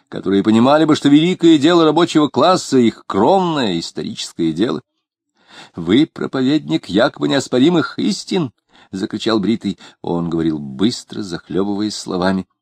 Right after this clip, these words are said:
и Самгин не мог понять его, а Кутузов, отмахнувшись широкой ладонью, сказал: «Неверно, милостивый государь. Культура действительно погибает, но не от механизации жизни, как вы изволили сказать,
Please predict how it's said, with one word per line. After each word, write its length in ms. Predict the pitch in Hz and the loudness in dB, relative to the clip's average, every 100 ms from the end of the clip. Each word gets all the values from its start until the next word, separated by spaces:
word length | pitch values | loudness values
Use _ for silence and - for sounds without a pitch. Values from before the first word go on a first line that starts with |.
| _ | _
и 60 | 90 | -12
Самгин 420 | - 82 80 76 | -8 -6 -6 -6
не 100 | 73 | -6
мог 220 | 78 107 | -6 -6
понять 440 | - 92 95 87 - | -8 -8 -6 -8 -8
его, 180 | 82 - - - - | -10 -12 -20 -20 -12
а 140 | 85 | -10
Кутузов, 640 | - 82 123 123 87 - - | -8 -8 -6 -6 -6 -8 -10
отмахнувшись 840 | 90 - 87 - 90 92 - 87 | -10 -6 -8 -6 -6 -6 -6 -8
широкой 460 | - 95 85 - 82 | -6 -6 -6 -6 -8
ладонью, 400 | 80 85 92 87 | -4 -4 -4 -8
сказал: 420 | - 80 80 76 _ _ - - - | -10 -10 -10 -12 _ _ -20 -20 -18
«Неверно, 880 | 110 139 165 160 170 135 107 92 87 - | -6 0 2 4 4 4 2 2 0 -4
милостивый 840 | 98 104 92 85 - - 85 82 | -2 2 0 -2 -6 -4 -2 -2
государь. 500 | 78 82 85 82 78 _ _ _ _ _ | -4 -6 -4 -4 -6 _ _ _ _ _
Культура 600 | - - 143 202 214 196 | -2 -2 -2 -2 2 2
действительно 580 | 175 160 - 202 185 175 | 2 -2 -4 -6 -2 0
погибает, 760 | 165 151 135 110 82 78 - _ _ - | 0 0 0 2 0 -4 -8 _ _ -4
но 280 | 101 131 156 | 0 2 4
не 200 | 165 170 | 4 4
от 260 | 185 190 | 4 2
механизации 1040 | 190 196 - 202 196 190 208 - - 185 170 | 0 0 2 2 2 2 0 -2 -2 0 0
жизни, 460 | 147 143 110 110 - | 0 0 -2 -4 -4
как 220 | - - | -8 -2
вы 160 | 101 | 0
изволили 360 | 90 92 87 85 | 0 0 0 -2
сказать, 580 | 78 - 82 151 - | -4 -6 -2 -2 -4